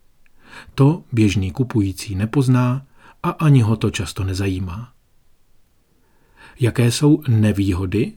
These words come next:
obleků z obchodu? Tak za prvé předem definovaný střih. Navzdory zmíněným dvěma výhodám a pokroku v kvalitě, detailech a konstrukci narazí většina mužů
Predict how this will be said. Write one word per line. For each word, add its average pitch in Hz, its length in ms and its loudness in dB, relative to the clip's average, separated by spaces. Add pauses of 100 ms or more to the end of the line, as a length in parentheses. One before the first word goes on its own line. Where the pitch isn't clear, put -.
obleků 104 520 -4
z - 80 -8
obchodu? 120 540 -4 (1400)
Tak 135 160 -2
za 139 100 4
prvé 127 420 0 (320)
předem 110 440 2
definovaný 98 640 -2
střih. - 560 -14 (960)
Navzdory 151 440 4
zmíněným 131 580 6
dvěma 117 360 4
výhodám 104 760 -2 (320)
a 117 100 -2
pokroku 107 440 -4
v - 80 -12
kvalitě, 104 580 -4 (100)
detailech 113 640 -2
a 107 80 -10
konstrukci 123 840 -4 (420)
narazí 143 420 2
většina 139 420 0
mužů 120 520 2